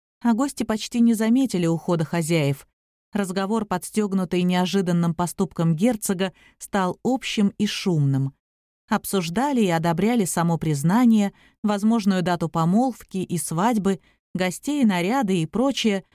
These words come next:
что всегда обсуждается в таких случаях. Не принимали участия в разговоре двое: княжна и её дядя. Княжна задумчиво теребила в руках салфетку, делая вид, что изучает обережённый рунный узор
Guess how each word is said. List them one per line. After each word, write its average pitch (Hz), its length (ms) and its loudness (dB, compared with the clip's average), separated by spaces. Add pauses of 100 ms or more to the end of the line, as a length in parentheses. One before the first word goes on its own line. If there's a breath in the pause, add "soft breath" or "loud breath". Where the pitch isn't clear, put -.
(160)
что - 260 -4
всегда 202 440 -2
обсуждается 175 640 -4
в - 40 -12
таких 175 320 -4
случаях. 156 680 -2 (580)
Не 226 180 4
принимали 233 520 4
участия 226 500 0
в 196 60 -4
разговоре 208 560 0
двое: 165 520 -2 (380)
княжна 202 600 2 (360)
и 214 60 0
её 214 340 4
дядя. 127 480 -2 (720)
Княжна 208 400 2
задумчиво 185 580 -2
теребила 185 520 0
в 170 40 -4
руках 180 300 -4
салфетку, 190 760 -2 (440)
делая 190 480 0
вид, 240 300 -4 (100)
что - 280 -2
изучает 196 520 0
обережённый 185 760 2
рунный 196 380 4
узор 180 500 0